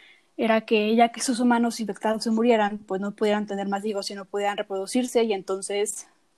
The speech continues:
se acaba la humanidad. Em, también, como no puedo yo estar un día sin meter a yoyos en alguna conversación, <laughs> está en <laughs> la parte de Yoyo Lion, la enfermedad de la roca, que es una enfermedad transmitida por la familia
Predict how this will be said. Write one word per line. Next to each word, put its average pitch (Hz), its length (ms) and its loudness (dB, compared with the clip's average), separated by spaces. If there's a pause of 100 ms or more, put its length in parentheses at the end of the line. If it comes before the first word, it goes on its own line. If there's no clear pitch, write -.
se - 140 0
acaba 180 260 4
la 180 100 0
humanidad. 147 420 -6 (1300)
Em, 226 280 -4
también, 240 400 0 (100)
como 233 300 4
no 247 160 4
puedo 320 200 8
yo 269 460 8
estar 247 340 -2
un 262 140 0
día 269 220 2
sin 254 180 -2
meter 220 260 0
a 220 100 4
yoyos 220 500 0
en 226 100 -4
alguna 214 300 -4
conversación, 220 600 0
<laughs> - 1000 -14
está 226 520 2
en 233 380 4
<laughs> 269 480 4
la 220 220 2
parte 220 420 0 (420)
de 233 140 2
Yoyo 220 220 2
Lion, 240 480 4
la 277 100 -4
enfermedad 208 480 -2
de 226 80 0
la 208 100 4
roca, 214 460 2
que 233 80 -4
es 220 100 -6
una 220 120 -4
enfermedad 202 380 -4
transmitida 208 540 -4
por 208 120 -6
la 190 100 -2
familia 196 640 -4